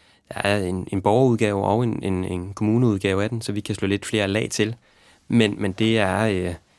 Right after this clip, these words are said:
øh, et, et rigtig godt værktøj til at få sig et overblik over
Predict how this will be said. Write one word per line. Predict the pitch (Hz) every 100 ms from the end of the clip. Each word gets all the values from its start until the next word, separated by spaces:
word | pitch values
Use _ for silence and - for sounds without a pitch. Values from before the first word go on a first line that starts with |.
| _ _
øh, | 90 85
et, | - 92 85
et | 110 104
rigtig | 107 123 120
godt | 110
værktøj | 107 113 - 82 - _ _ _
til | - 95 95 - -
at | -
få | - 98
sig | 98
et | 82
overblik | 92 110 113 80 -
over | 90 90